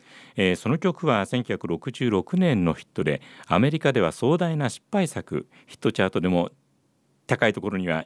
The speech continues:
行けなかった。えー、もちろん今ではすごい評価されている傑作とされている曲なのですが、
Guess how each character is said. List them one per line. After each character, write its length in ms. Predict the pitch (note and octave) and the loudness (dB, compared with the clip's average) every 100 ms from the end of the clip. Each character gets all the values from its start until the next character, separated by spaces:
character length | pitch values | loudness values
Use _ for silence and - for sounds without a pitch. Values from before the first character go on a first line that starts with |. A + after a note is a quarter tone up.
| - | -8
行 120 | - | -4
け 80 | A2+ | -2
な 80 | F#2+ | -2
か 60 | |
っ 40 | D2+ | -6
た。 200 | - - - - - | -14 -14 -18 -20 -8
え 160 | E2+ D#2 | -4 -2
ー、 40 | |
も 140 | D2+ B2 | 0 2
ち 100 | B3+ | 4
ろ 80 | |
ん 60 | G#3 | 6
今 140 | D#3+ | 4
で 80 | G#2+ | 2
は 140 | F2+ D2+ | 2 0
す 140 | F#2 | 0
ご 160 | G2+ D#3+ | 0 0
い 80 | G#2+ | 0
評 180 | A2 | -2
価 140 | F#2+ F2 | -2 -4
さ 120 | - | -4
れ 120 | E2 | -4
て 140 | - D2 | -4 -4
い 40 | |
る 140 | C#2 - | -4 -6
傑 140 | E2+ | -6
作 240 | - F2+ - | -2 -4 -4
と 60 | |
さ 140 | - E2 | -4 -4
れ 80 | |
て 100 | D#2+ | -4
い 20 | D#2 | -6
る 80 | |
曲 220 | - F2 G#2 | -6 -4 -2
な 100 | D2+ | -2
の 140 | C2+ | -2
で 80 | F#2 | -4
す 160 | - | -2
が、 160 | D#2 D2+ | -2 -4